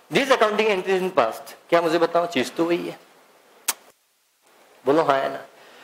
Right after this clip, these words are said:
Second entry के बारे में आप लोगों से बात करते हैं। क्या अरुण, कौन सा account है बेटा आपके पास?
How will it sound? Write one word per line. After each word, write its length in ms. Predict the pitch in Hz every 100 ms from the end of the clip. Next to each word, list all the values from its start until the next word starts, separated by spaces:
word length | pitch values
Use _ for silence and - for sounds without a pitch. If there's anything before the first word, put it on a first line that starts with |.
| - -
Second 340 | 226 220 277
entry 260 | 254 247 247
के 120 | 247
बारे 220 | 233 240
में 100 | 240
आप 120 | 220
लोगों 140 | 220 220
से 120 | 220
बात 200 | 180 170
करते 220 | 190 175 185
हैं। 200 | 151 -
क्या 140 | 247 285
अरुण, 540 | - 190 170 220 226 151 - 208
कौन 180 | 220
सा 120 | 233 262
account 300 | 226 208 202
है 60 |
बेटा 180 | 185 185
आपके 180 | 175 170
पास? 380 | 170 170 170